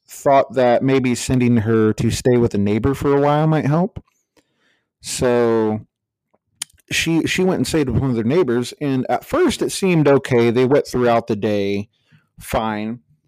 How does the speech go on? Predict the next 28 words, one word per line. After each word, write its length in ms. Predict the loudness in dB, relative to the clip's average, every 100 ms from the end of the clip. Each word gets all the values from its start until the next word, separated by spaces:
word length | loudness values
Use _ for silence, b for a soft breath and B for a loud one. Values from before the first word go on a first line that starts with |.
| _
but 180 | -12 -8
as 300 | -4 -4 -2
they 120 | -4 -4
were 140 | -4
getting 280 | -6 -6 -4
ready 280 | -4 -4 -6
to 80 |
go 180 | -8 -10
to 200 | -10 -16
bed, 500 | -10 -8 -6 -8 -10 _ _ _ _ _
there 300 | -6 -4 -4
was 640 | -4 -4 -6 -6 -8 -12 -10
a 80 | -10
breeze 480 | -4 -4 -2 -2 -4
went 160 | -8
through 100 | -4
the 80 | -4
house 400 | -2 0 0 -2
and 140 | -6 -4
put 180 | -2
out 220 | 0 -2 -2
all 200 | 0 0
the 80 | 0
candles 520 | -4 -4 -2 -2 -2 -6
at 100 | -8
the 80 |
same 320 | -8 -4 -4 -4
time, 520 | -4 -4 -4 -6